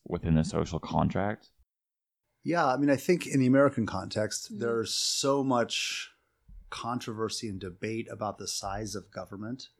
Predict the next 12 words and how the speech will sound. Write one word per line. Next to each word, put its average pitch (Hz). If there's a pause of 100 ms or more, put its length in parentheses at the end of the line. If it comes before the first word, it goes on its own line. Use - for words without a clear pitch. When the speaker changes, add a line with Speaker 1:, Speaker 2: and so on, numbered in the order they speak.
(240)
Speaker 3:
Mm-hmm. -
Speaker 2:
itself 101 (500)
that 104
were 107
we 110
to 107
move 104
into, 98 (920)
um, 87 (1300)
you 117
know, 92 (200)
the, 101